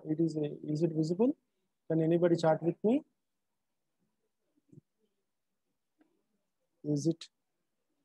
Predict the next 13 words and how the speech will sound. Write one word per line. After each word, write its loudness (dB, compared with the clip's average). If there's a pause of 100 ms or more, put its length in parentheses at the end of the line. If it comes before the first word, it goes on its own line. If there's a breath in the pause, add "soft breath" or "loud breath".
(1160)
visible -4 (320)
and -8
audible? 0 (4000)
So -4
you -4
can -2
see -6
here. -12 (2250)
So 4
given 4
a 4
directed 0
graph, 2